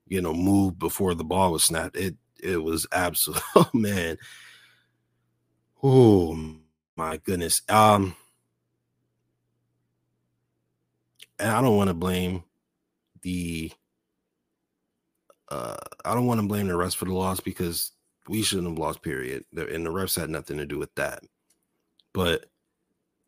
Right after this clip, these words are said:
it, I'm only saying that because the, the Jaguars are a bad team, and the Bills should be beating, should be blowing out bad teams.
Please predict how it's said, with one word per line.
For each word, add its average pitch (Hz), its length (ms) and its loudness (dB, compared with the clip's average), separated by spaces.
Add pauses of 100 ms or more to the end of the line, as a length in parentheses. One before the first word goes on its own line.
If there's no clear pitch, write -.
(1600)
it, - 160 -16 (400)
I'm 110 220 4
only 113 160 4
saying 104 280 0
that 98 180 -4
because 92 680 -6
the, 73 300 -10
the 87 120 -8
Jaguars 87 500 -4
are 80 140 -2
a 76 60 -4
bad 82 360 -2
team, 87 460 -4 (440)
and 87 200 -4
the 78 40 -6
Bills 87 280 -2
should 78 300 -4
be 85 160 -6
beating, 80 520 -6 (160)
should 95 200 -4
be 92 100 -2
blowing 87 460 0
out 80 220 2
bad 78 280 -2
teams. - 460 -10